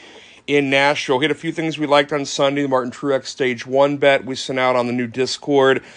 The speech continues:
Uh, but the end of that race, a mess. Elliott ends up winning, um, from around the twelve hundred area. All the Toyotas been top, essentially top ten all day, top eleven. Uh, all the ones in the top ten pitted late last week, and everybody had great track position,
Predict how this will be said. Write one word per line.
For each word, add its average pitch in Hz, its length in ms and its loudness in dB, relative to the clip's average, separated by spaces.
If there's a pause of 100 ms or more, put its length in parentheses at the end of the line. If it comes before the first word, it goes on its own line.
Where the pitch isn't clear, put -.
(240)
Uh, 143 200 4
but 143 160 -6
the 165 60 0
end 180 80 2
of - 20 4
that 156 100 6
race, 143 300 0
a - 40 -10
mess. 123 360 0 (320)
Elliott 156 320 4
ends 143 200 -4
up 131 160 0
winning, 135 480 0 (120)
um, 117 440 0 (340)
from 127 120 -6
around 123 140 2
the 117 80 -10
twelve 135 280 2
hundred 135 220 0
area. 123 380 2 (400)
All 202 160 4
the 262 120 -4
Toyotas 160 440 0
been 139 120 -4
top, 135 300 2
essentially 131 400 -6
top 120 320 0
ten 131 300 -6
all 127 200 -2
day, 120 220 -2
top 120 320 -2
eleven. 123 440 -2 (420)
Uh, 135 300 4 (240)
all 156 120 4
the 160 60 2
ones 156 200 2
in 147 80 -10
the - 40 -14
top 147 220 2
ten 135 220 -6
pitted 147 280 -8
late 131 220 0
last 123 320 0
week, 127 180 -4
and 117 80 -6
everybody 156 300 -2
had 143 100 0
great 139 220 -2
track 139 320 0
position, 131 540 -4